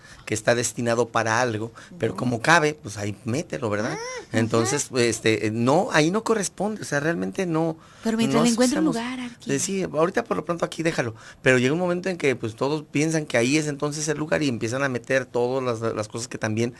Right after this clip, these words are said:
Speaker 1: eh, son semejantes y ahí está metido todo. Entonces, cuando nosotros tenemos una, si en este caso estamos hablando de una cajita de herramientas,
Speaker 2: Ujú.
Speaker 1: pues yo puedo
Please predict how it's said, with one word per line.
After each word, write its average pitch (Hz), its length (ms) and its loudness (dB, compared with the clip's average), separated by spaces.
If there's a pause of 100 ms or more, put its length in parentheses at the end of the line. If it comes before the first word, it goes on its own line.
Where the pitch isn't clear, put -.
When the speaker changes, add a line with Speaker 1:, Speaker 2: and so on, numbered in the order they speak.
(380)
Speaker 1:
eh, 127 280 4
son 139 260 2
semejantes 143 760 2
y 123 180 2
ahí 120 240 6
está 120 260 0
metido 110 400 -4
todo. 92 240 -6 (300)
Entonces, 113 500 0
cuando 117 280 -2
nosotros 160 280 -6
tenemos 151 460 -4
una, 139 260 -2 (200)
si 135 200 2
en 123 140 4
este 127 200 -2
caso 127 140 -2
estamos 127 220 -4
hablando 123 160 0
de 123 60 -4
una 123 80 -4
cajita - 340 -4
de 127 60 4
herramientas, 127 520 -2
Speaker 2:
Ujú. 196 280 -2
Speaker 1:
pues 123 120 0
yo 143 120 0
puedo 175 180 2